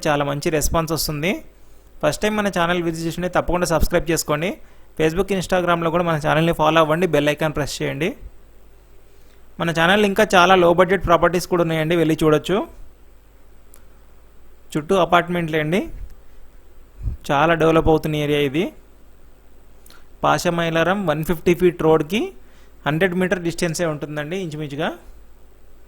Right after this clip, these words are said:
నలభై రెండు వేలు చెప్తున్నారు, ఇంకా తగ్గిస్తారు ప్రైస్. ఫర్దర్ ఇన్ఫర్మేషన్ కోసం డిస్క్రిప్షన్లో కాంటాక్ట్ నెంబర్ ఉంటుందండి, కాల్ చేసి కనుక్కోవచ్చు. డెవలప్మెంట్స్ చూపిస్తున్నాను మీకు చుట్టూ ఎట్లా ఉందన్నది కాలనీ. హెచ్ఎండిఏ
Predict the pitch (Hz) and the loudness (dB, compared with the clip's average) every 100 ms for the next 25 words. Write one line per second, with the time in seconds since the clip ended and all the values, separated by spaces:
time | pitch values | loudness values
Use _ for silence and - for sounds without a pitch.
0 | - - - - - - - - - 151 | -20 -20 -20 -20 -20 -20 -18 -8 -2 4
1 | 175 175 170 170 180 185 180 - 170 165 | 6 8 6 4 4 2 0 -2 -2 0
2 | 196 165 160 175 175 151 160 - 160 151 | -2 -2 -2 0 0 0 -4 0 0 0
3 | 147 143 147 214 330 - - - - - | 0 0 0 -4 -6 -12 -20 -20 -20 -20
4 | - - - - - - 151 151 196 180 | -20 -20 -20 -20 -12 -4 -2 0 0 0
5 | 185 180 165 175 165 196 175 147 175 - | -2 -2 -4 -4 -2 0 0 -2 -2 0
6 | 190 175 160 156 160 170 165 156 151 151 | 2 2 2 0 0 0 2 0 -2 -2
7 | 160 180 143 147 160 - 156 147 147 147 | -2 2 2 2 0 0 -2 0 -2 0
8 | 202 165 143 160 165 170 - 156 147 - | -2 2 2 2 0 -2 -2 -2 -2 -2
9 | 151 147 147 - 147 - 160 151 151 151 | -2 -2 -4 -4 -4 0 2 2 0 0
10 | 143 143 160 - 139 139 170 294 - - | -2 -2 -2 0 2 0 -4 -8 -14 -20
11 | - - - - - - - - - - | -20 -20 -20 -20 -20 -20 -20 -20 -20 -20
12 | - - 123 185 185 | -20 -14 -4 0 4